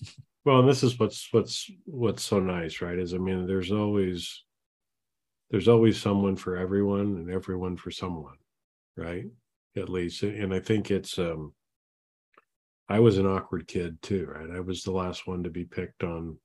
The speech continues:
Speaker 2: you know, when you, when you were picking football, right? I was, like, the kid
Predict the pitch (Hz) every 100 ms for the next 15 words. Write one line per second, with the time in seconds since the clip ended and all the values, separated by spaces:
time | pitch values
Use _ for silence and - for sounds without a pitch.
0 | _ _ _ _ _ - 87 80 101 160
1 | 113 104 98 95 92 - _ _ _ -
2 | 101 95 87 110 98 90 107 - 101 101
3 | 98 _ _ _ _ _ _ - 95 92
4 | 101 101 - 104 95 98 - 104 90 -